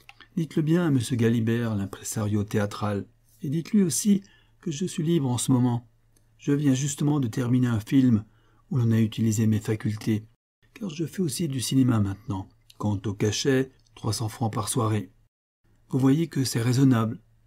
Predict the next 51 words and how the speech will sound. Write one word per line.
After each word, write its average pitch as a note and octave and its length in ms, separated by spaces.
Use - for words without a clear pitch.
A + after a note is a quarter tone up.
et B2+ 180
je A2+ 100
vous G#2 200
assure C#3 420
que - 100
le A2 120
public B2 380
en B2 120
a A#2 100
pour - 200
son G#2+ 180
argent. G2+ 400
À - 100
l'Eldorado C3+ 520
de C3+ 80
Nice, D#3+ 460
j'étais D3 260
engagé C#3 440
pour C3+ 180
une B2+ 40
semaine. G#2+ 400
Ils C3 200
m'ont A#2+ 80
gardé A#2 320
un A#2 100
mois. G#2+ 300
Je A2 140
ne A#2+ 80
suis - 160
pas A2+ 120
l'agent A2+ 300
de A2+ 60
monsieur A2+ 260
Galibert. A#2 520
Je - 140
ne G2+ 100
viens G#2 220
pas G2+ 200
de G2+ 100
sa G2+ 180
part. A2 380
Je A2 120
m'appelle G#2+ 300
Mick C3+ 320
et B2 140
suis - 180
inspecteur B2+ 460
de A#2+ 80
la G2+ 100
police G2+ 360
judiciaire. « G2+ 680